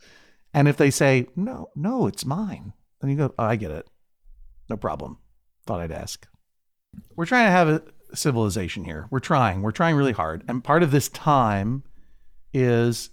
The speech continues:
having conversations that are not always comfortable face-to-face with our neighbors. And to a lot of people, including me, having a simple face-to-face co-, conversation such as, "May I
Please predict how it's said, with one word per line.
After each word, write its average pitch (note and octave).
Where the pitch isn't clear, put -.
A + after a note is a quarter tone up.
having D#3
conversations A#2
that A#2
are G2+
not G#2+
always G2
comfortable G2+
face-to-face -
with G#2
our D3
neighbors. -
And G2+
to D#3
a -
lot D3
of G#3+
people, F#3+
including G#3
me, G3+
having C3+
a C#3
simple G3
face-to-face C#3+
co-, D3+
conversation B2
such -
as, A2+
"May B2
I B2